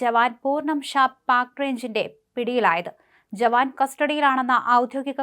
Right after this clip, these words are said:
കുറിപ്പ് പാകിസ്ഥാൻ ഇന്ത്യക്ക് കൈമാറിയിരുന്നില്ല. പിടിയിലായ ബി എസ് എഫ് ജവാനെ ദിവസങ്ങൾക്ക് മുമ്പായിരുന്നു പാകിസ്ഥാൻ അതിർത്തി മേഖലയിൽ നിന്ന് മാറ്റിയത്. ഇദ്ദേഹം കർഷകരെ സഹായിക്കാൻ പോയിരുന്നതാണ്.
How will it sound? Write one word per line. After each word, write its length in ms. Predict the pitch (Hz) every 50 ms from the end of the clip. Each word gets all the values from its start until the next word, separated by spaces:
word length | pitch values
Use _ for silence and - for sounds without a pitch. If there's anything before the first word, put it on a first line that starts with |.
| 262 -
കുറിപ്പ് 300 | - 254 240 233 - 247 226 233 -
പാകിസ്ഥാൻ 540 | 233 233 226 - 262 - - - 247 247 240 240
ഇന്ത്യക്ക് 320 | 233 214 214 226 220 254 277 277 -
കൈമാറിയിരുന്നില്ല. 800 | 247 226 226 233 240 247 262 269 269 240 190 175 170 - 175 175 - _ _ _ _ _ _ _ _
പിടിയിലായ 480 | 311 311 320 339 349 359 349 339 349 349 349 294
ബി 80 | 269 285 302 302
എസ് 120 | 302 - 302
എഫ് 120 | 294 247 226
ജവാനെ 380 | 277 269 262 262 262 262 262 302 285 - _ _ _ _ 233 254
ദിവസങ്ങൾക്ക് 600 | 269 285 302 294 - 330 311 320 311 302 - 302 269
മുമ്പായിരുന്നു 560 | 269 262 254 254 294 269 240 208 208 202 170 - - -
പാകിസ്ഥാൻ 520 | 247 233 233 - 262 254 254 - 269 254 254 254 - 240 240
അതിർത്തി 320 | 220 254 269 269 - 311 302 269
മേഖലയിൽ 440 | 262 240 233 - 254 240 240 247 240 220
നിന്ന് 200 | 226 214 247 269 - - 202
മാറ്റിയത്. 420 | 202 185 170 180 - 185 180 190 - - - _ _ _ _ _ -
ഇദ്ദേഹം 280 | 233 233 240 233 254 262 254 - -
കർഷകരെ 440 | 247 240 - - 285 277 285 302 302 285 -
സഹായിക്കാൻ 500 | 262 226 254 254 254 254 254 302 302 302 285 - -
പോയിരുന്നതാണ്. 680 | 240 226 220 214 220 220 214 208 196 180 170 170 202